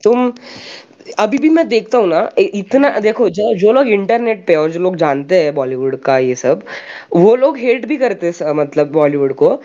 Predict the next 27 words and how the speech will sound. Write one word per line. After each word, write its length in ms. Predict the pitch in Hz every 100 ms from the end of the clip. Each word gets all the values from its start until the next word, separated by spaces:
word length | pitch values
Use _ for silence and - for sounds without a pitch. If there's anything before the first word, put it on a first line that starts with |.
| - -
वैसे 460 | 156 180 226 240 320
ही 280 | 262 202 254
जो 180 | 208
लोग 220 | 240 247 226
ऑफलाइन 400 | 208 - 262 240
है 40 |
ना, 60 | 294
जो 140 | 247
अभी 160 | 226 240
तक 160 | 262
इंटरनेट 500 | 247 240 247 247 240
पे 80 | 233
आए 300 | 233 214 233
नहीं 200 | 233 214
है, 320 | 185 180 170 - - -
या 160 | 185 208
तो 120 | 220
जो 280 | 208 202 208
लोग 180 | 214 214
सिर्फ 240 | 226 214
Snapchat 360 | 220 185 202 208
पे 60 |
फिल्टर 320 | 220 196 185 202
लगाने 320 | 196 196 196
में 200 | 196 190
बिजी 260 | 160 175
है, 200 | 160 180